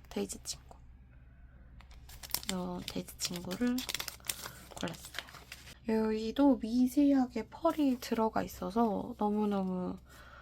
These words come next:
귀엽네요. 데이지. 그리고 요 명암이랑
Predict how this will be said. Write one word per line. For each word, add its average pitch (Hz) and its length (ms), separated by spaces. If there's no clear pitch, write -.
귀엽네요. 196 800
데이지. - 460
그리고 285 520
요 202 60
명암이랑 196 1040